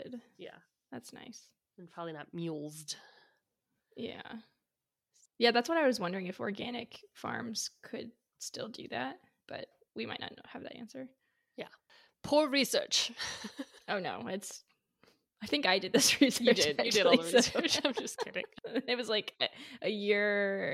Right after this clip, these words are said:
Speaker 1: and a half ago, so
Speaker 2: Yeah. Yeah.
Speaker 1: it's,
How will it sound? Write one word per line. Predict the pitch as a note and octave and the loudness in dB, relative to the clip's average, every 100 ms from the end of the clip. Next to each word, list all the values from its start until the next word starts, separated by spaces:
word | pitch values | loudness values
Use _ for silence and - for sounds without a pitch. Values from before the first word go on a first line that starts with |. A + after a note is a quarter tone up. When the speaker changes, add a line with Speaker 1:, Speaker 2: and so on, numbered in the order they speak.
| F3+ | -2
Speaker 1:
and | F3+ | -2
a | |
half | A3+ - - | -2 -2 -4
ago, | - - - C#4+ | -8 -6 -6 -6
so | |
Speaker 2:
Yeah. | F3+ - A#3+ - - - - | -6 -8 -8 -12 -20 -20 -18
Yeah. | - - _ _ _ _ _ - | -18 -20 _ _ _ _ _ -14
Speaker 1:
it's, | G#3+ | -14